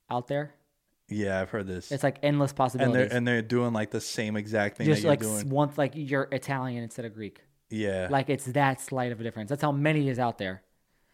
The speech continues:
Speaker 1: So who's to say that there's not a fucking another? What makes us so special that we have life here?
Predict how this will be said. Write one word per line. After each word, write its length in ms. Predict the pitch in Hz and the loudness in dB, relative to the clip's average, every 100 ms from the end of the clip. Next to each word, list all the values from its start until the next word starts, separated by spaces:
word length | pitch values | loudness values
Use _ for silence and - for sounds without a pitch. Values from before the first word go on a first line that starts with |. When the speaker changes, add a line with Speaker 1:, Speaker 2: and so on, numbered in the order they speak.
| _ | _
Speaker 1:
So 180 | - 151 | -2 2
who's 240 | 147 180 | 4 2
to 100 | 170 | 2
say 280 | 143 170 165 | 0 4 4
that 360 | 127 123 113 - _ _ _ _ | 4 2 0 -6 _ _ _ _
there's 160 | 139 127 | -6 0
not 140 | 147 | 0
a 60 | 131 | 2
fucking 320 | - 143 135 | 2 2 2
another? 320 | 131 135 135 - - | 2 2 0 -4 -6
What 120 | - 165 | 2 6
makes 260 | 196 - - | 6 4 0
us 180 | - 151 | 0 2
so 120 | 131 | -2
special 540 | - 123 110 113 104 _ | -2 -8 -6 -8 -12 _
that 220 | - 117 131 | -6 -6 -4
we 140 | 139 | -2
have 200 | 135 110 | -2 0
life 240 | 120 117 | -2 -2
here? 280 | - 101 98 | -4 -8 -10